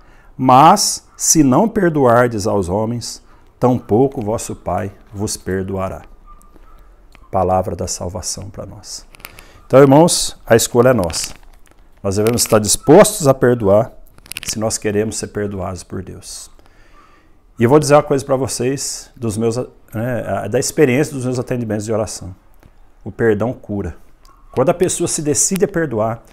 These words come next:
e se abre à graça de Deus para que ela consiga perdoar aquela pessoa que a feriu, que machucou, é, ela é curada de muitas situações na vida dela.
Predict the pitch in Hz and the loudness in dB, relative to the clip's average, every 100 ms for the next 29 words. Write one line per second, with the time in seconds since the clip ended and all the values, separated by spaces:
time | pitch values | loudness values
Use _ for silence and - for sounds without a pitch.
0 | - _ - - - 120 - 147 131 175 | -20 _ -20 -20 -8 0 4 8 10 8
1 | 165 131 127 160 - 143 113 117 117 - | 6 6 6 4 0 -6 -4 -4 -4 -6
2 | 110 123 120 123 - - 139 - 127 104 | -6 -4 -4 -6 -8 -8 -8 -6 -6 -4
3 | 104 113 117 113 - - 104 - 107 - | -4 -6 -10 -14 -14 -10 -8 -6 -8 -8
4 | 101 98 110 107 95 113 113 98 98 - | -8 -8 -8 -6 -4 -6 -6 -10 -10 -10
5 | 98 135 - - - - _ - - - | -10 -10 -12 -20 -20 -20 _ -20 -20 -14
6 | 110 101 98 101 - - - - - _ | -8 -6 -4 -8 -12 -20 -20 -20 -20 _
7 | _ - 107 123 120 - 123 110 123 117 | _ -6 0 2 0 -2 2 4 4 0
8 | 110 107 147 202 - 131 123 120 - 101 | -4 -4 -4 -6 -10 -8 -6 -6 -6 -10
9 | 98 98 98 101 98 95 | -8 -10 -10 -10 -10 -12